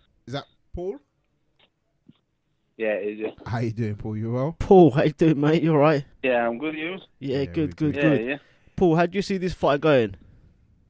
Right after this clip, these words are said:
Speaker 2: I, I can't see, I can't see any way past Garcia.
Speaker 1: Yeah.
Speaker 2: I just think superior skill set. Uh, he's act-, I think he, he'll actually bully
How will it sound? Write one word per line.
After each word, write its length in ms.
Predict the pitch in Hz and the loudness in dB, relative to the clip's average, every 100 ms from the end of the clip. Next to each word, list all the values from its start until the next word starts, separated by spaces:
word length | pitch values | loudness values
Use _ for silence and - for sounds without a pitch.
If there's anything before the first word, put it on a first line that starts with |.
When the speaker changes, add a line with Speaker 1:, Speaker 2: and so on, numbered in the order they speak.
| _ _ _ _ _ _ _ _ _ _ _ _ _ _ _ - | _ _ _ _ _ _ _ _ _ _ _ _ _ _ _ -6
Speaker 2:
I, 520 | 135 143 139 120 107 - _ _ - | -2 0 0 -2 -6 -14 _ _ -8
I 200 | 117 147 | -4 -4
can't 300 | - 131 120 | -6 -8 -8
see, 300 | - 123 120 - - | -10 -10 -10 -14 -8
I 120 | 131 | -6
can't 220 | 151 123 | -6 -8
see 140 | 135 131 | -6 -6
any 180 | 123 | -6
way 160 | 117 110 | -6 -8
past 240 | - 107 - | -8 -10 -8
Garcia. 480 | 101 98 107 120 117 _ _ _ - | -10 -10 -10 -10 -10 _ _ _ -18
Speaker 1:
Yeah. 280 | 104 104 101 | -14 -14 -12
Speaker 2:
I 80 | |
just 200 | 107 - | -12 -10
think 460 | - 107 104 101 - _ _ _ _ _ _ _ _ - | -6 -6 -6 -14 -20 _ _ _ _ _ _ _ _ -16
superior 460 | 113 131 131 117 110 | -8 -4 -2 -4 -6
skill 240 | - 107 104 | -6 -6 -6
set. 260 | - 107 117 _ _ _ _ _ _ - - | -4 -6 -6 _ _ _ _ _ _ -20 -8
Uh, 560 | 107 110 107 104 101 101 _ _ _ | -2 0 0 -2 -4 -8 _ _ _
he's 180 | 104 107 | -12 -6
act-, 360 | 135 139 - - - | -4 -4 -8 -20 -16
I 120 | 104 107 | -14 -10
think 240 | - 156 156 | -6 -6 -6
he, 340 | 117 113 113 - | -8 -8 -12 -14
he'll 180 | - 110 | -8 -6
actually 260 | 113 - 107 | -6 -8 -12
bully 360 | 117 139 160 | -8 -6 -8